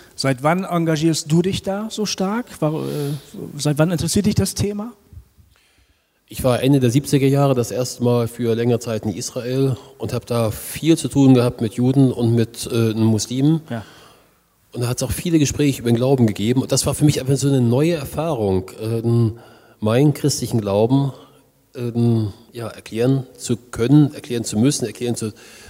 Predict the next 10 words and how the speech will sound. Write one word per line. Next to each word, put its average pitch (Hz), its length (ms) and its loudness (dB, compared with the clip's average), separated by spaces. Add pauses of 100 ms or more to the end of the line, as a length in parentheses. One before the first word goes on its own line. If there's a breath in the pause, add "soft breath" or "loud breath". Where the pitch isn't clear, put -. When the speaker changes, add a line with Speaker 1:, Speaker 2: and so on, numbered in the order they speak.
Speaker 2:
zu 123 160 2
dürfen 135 440 4
gegenüber, 123 600 4 (520 loud breath)
äh, 120 160 0
Menschen, 127 420 4
die 120 120 2
nicht 160 280 0
christlich, - 600 -10
äh, 95 200 -8
sind. 78 300 -10